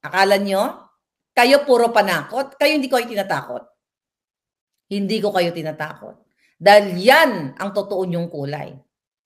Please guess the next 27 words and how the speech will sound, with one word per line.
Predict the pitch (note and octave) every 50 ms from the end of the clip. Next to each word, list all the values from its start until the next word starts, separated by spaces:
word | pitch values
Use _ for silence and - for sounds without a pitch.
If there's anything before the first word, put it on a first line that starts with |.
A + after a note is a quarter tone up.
| _ _ _ _ _ _ _ _ _ _ _ _ _ _
Kaya | - A3 A#3 B3 B3+ - - - - - -
ang | B3+ D4 D4+ D4 C4
haba | C4 C4+ C#4+ D4+ A#3 A#3 C4+ C4+ C4 - A#3
ng | A#3 A3+ A3
diary | G3 G#3 F#3+ F#3 F3+ F3+ F3+ E3+ E3+ E3 -
ko, | - E3+ E3+ D#3+
mga | D#3 D3 C#3+ C#3+
palangga. | D3 C#3 C3+ C3+ C3 B2+ D3+ - - - _ _ _ _ _ _ _ _ _ _ _ _ _ _ _ _ _ _ _ _ _ _ _ _ _ - C#3+
Lahat | E3+ F3 G3+ A3 C4 C#4 D4 C#4+ C4 B3+
ng | A#3
mga | A3+ A3 A3 A3 A3 - - -
persons | D#4 D#4+ D#4 D#4+ D#4+ - - E4 C#4 C4+ C4 - -
of | B3 G#3 -
interest, | G#3 G#3 G3+ F#3+ G3+ F#3 E3 E3 E3 F3 - - - - - - _ _ _ _ _ _ _ _ _ _ _ _ _ _ _ _ _ _ _ _ _ _ -
isinulat | A3+ A3+ A3+ - B3+ A3+ A3+ A3+ G#3+ G#3 G3 G3+ G3 -
ko | - G#3 F#3+
ang | F#3 F#3
mga | F3+ F3 E3+
putang | - G#3+ A3 A3 A3+ A3 A3+ A3+
inang | A3+ A3 A3 A3+ A3
ito. | A3 - E3 C#3 - - - _ -
Kasi | A3+ A3 A3+ B3
sino | - C#4+ C4+ B3 A#3
ba | A3
pinag-uusapan | G#3 G#3 G3 F#3+ D#3+ D#3+ E3+ E3+ - F#3+ D3+ - D#3+ D3+
natin | D#3 C#3+ C#3 C#3+ - D3 C#3+
dito? | D3 G#3+ - - G#3